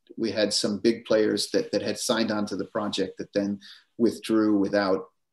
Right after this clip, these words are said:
stating specific reasons why. Uh, I, I think it's really gonna be central banks and, and regulators that have to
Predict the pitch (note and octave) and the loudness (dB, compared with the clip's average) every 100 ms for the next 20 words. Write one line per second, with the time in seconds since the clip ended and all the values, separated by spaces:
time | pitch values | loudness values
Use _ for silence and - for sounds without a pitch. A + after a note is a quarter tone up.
0 | _ _ - - A2 G2+ G2 - G2+ A2+ | _ _ -6 -2 0 0 -4 -6 -4 -2
1 | G#2 F#2 G2 G#2 G2 F#2 G2+ A#2 C3 G#2 | -4 -2 4 4 4 -4 2 4 4 2
2 | G#2 - - _ _ - G#2+ F#2+ F#2+ - | -2 -10 -20 _ _ 0 2 4 0 -4
3 | A#1 - - - B2 B2 C3 B2 - B2+ | -14 -14 -16 -4 -2 4 4 2 0 2
4 | A#2 G#2 G#2+ F#2 A2 G#2 - A2+ G#2+ G#2 | 2 4 0 2 4 4 4 0 0 -4
5 | F#2 F#2+ G2+ G2+ - F2+ F2 F#2+ G#2 G2+ | -2 -2 -2 -2 -4 -6 -6 0 0 2
6 | G#2 F#2+ F#2+ - G2+ G2 G2 - F2 | 4 4 2 -2 -4 -4 -6 -2 -2